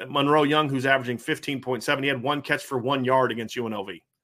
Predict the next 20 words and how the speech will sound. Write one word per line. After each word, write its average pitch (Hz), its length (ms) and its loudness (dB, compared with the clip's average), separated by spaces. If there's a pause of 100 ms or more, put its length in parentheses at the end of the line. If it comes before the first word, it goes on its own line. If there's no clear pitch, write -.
(840)
You 120 100 2
know, 117 220 0
your 123 140 0
quarterback's 151 500 2
averaging 127 240 2
seventeen 143 460 -2
point 131 260 -2
four 135 340 2
yards 123 360 2
per 123 180 -2
attempt, - 480 -6 (800)
and 120 320 -2
you're 123 100 0
averaging 123 300 -2
ten 131 180 0
point 127 220 -4
seven 120 220 -2
yards 113 220 -4
per - 120 -6
completion. 104 520 -8